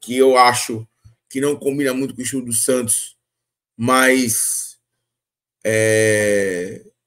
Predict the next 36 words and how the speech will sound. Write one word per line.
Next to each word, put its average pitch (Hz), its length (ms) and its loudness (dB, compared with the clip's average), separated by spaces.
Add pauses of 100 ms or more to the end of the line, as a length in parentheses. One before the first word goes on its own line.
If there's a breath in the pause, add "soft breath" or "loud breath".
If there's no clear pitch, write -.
acho 131 400 2
que, 127 400 0
que 117 540 -6 (180)
é 98 140 0
o 110 60 -4
que 117 100 -10
deu 127 100 2
pra 123 80 -2
montar 117 320 -2
nesse 113 220 -2
momento, 135 520 -2 (1200 loud breath)
né? 117 320 -2 (160)
E, 120 960 -2
e 139 80 6
a 135 80 8
gente 135 220 0
conseguiu 139 320 0
uma, 127 160 -6
uma 117 260 -10
campanha 117 260 -4
muito 135 160 -6
boa. 151 220 4
O 143 40 8
Santos 147 180 2
tá 131 100 -4
classificado 127 380 2
pra 113 100 0
Copa 120 140 0
do 117 60 -2
Brasil 120 260 2
dois 117 120 -6
mil 117 120 -2
e - 20 -2
vinte 117 140 -2
e 113 40 2
cinco - 480 -4